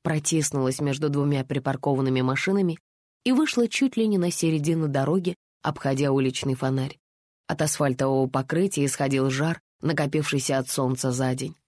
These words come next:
Зной держался уже вторую неделю, мучая всех жителей Лондона и юго-восточной Англии, и сердце Эстель, как и тысяч других людей,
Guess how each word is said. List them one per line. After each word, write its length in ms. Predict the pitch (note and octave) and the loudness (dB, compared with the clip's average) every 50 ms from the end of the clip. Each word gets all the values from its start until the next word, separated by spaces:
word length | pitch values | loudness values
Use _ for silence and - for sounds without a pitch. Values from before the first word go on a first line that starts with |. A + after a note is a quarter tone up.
| _ _ _ _ _ _ _ _ _ | _ _ _ _ _ _ _ _ _
Зной 360 | - A3 F3+ F3+ G#3 A3 A3 G#3 | -2 0 2 2 2 2 2 2
держался 580 | E3+ F#3 F3+ E3 D#3+ E3+ E3+ E3+ D3+ - D#3 | 0 0 0 0 0 0 0 0 0 0 0
уже 200 | C#3+ C#3 C3+ C#3 | 0 2 0 0
вторую 420 | C3 - - D3 C#3+ C#3+ C#3+ C#3+ C#3+ | -2 -2 0 0 2 2 2 2 2
неделю, 500 | D3 D3+ D3 D3 D#3+ D#3 C#3+ C3+ - - _ _ _ _ - | 2 0 0 0 0 0 -2 -2 -6 -10 _ _ _ _ -2
мучая 400 | E3+ G3 A3+ B3 - - A#3 A#3 | 2 2 2 2 2 2 2 2
всех 300 | - - - C4 C4 A#3+ | 0 0 0 2 2 2
жителей 420 | F3+ - G#3+ G3+ - - F#3+ F#3 F#3 | 2 2 0 0 2 2 2 4 4
Лондона 580 | F#3 F#3+ A3 A#3 B3 G#3+ F3 F#3 F3 E3+ D#3+ | 4 4 2 2 0 0 0 0 0 2 0
и 40 | D#3+ | 0
юго-восточной 840 | D#3 D#3 G#3+ F#3 E3 D3 C#3+ C#3 C3+ - - D3+ C#3 - - D3 C#3 | 0 0 0 0 0 0 0 -2 -2 -2 -2 -4 -2 -2 -2 -2 -2
Англии, 540 | C3+ C#3 D3 D3 D3 C#3+ C#3+ C#3+ C#3+ - - _ _ _ _ _ _ - | 0 0 0 0 0 0 -2 -4 -4 -6 -10 _ _ _ _ _ _ -2
и 100 | G#3+ A3+ | 0 0
сердце 540 | - - C4 C4 B3+ - - - F3 E3+ E3+ | 2 2 2 0 0 -2 -2 -2 0 0 2
Эстель, 500 | E3 - - - - A#3+ B3 A#3+ G#3+ F#3 | 0 -2 -4 -4 -2 -2 0 0 -2 -2
как 260 | - E3+ D3+ D3+ - | -2 -4 -4 -2 -4
и 60 | D#3+ | -4
тысяч 500 | D3+ - - D4+ C#4+ - A3+ G3 F3 F3 | -4 -2 -2 -2 -2 -2 -2 -2 -2 -2
других 460 | C#3+ D3+ D3+ D3 C#3 D#3+ D#3+ - - | 0 0 -2 0 0 -2 -2 -2 -2
людей, 460 | D#3+ D3+ C#3+ C3+ C#3 D#3 F3+ G3+ G3 | -2 0 0 0 2 2 2 2 0